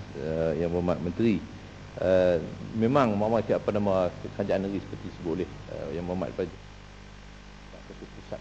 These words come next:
pengetinan, uh, di bawah P K N K, Perpadanan Kemajuan Negeri Kedah, untuk mengetinkan, uh, rambutan dan, uh, sekarang ni dah habis dah musim rambutan ni, dan kita akan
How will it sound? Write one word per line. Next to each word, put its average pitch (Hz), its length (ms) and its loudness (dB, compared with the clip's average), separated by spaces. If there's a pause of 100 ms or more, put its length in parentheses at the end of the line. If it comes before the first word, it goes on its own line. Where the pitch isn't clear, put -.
pengetinan, 98 480 -4 (480)
uh, - 80 -2
di 98 80 0
bawah 92 240 6
P - 160 -6
K - 160 -10
N 101 160 0
K, 90 160 0
Perpadanan 87 480 -2
Kemajuan 87 320 -2
Negeri 87 160 -4
Kedah, 92 160 0 (320)
untuk 92 240 -4
mengetinkan, 92 720 0
uh, 78 240 -6
rambutan 85 560 2 (160)
dan, 85 160 0 (400)
uh, 80 160 2
sekarang 101 320 6
ni 110 80 4
dah 101 80 4
habis 107 240 6
dah 110 100 2 (220)
musim 101 240 -2
rambutan 101 400 0
ni, 120 80 -6 (340)
dan 95 160 -4
kita 95 240 0
akan 92 240 6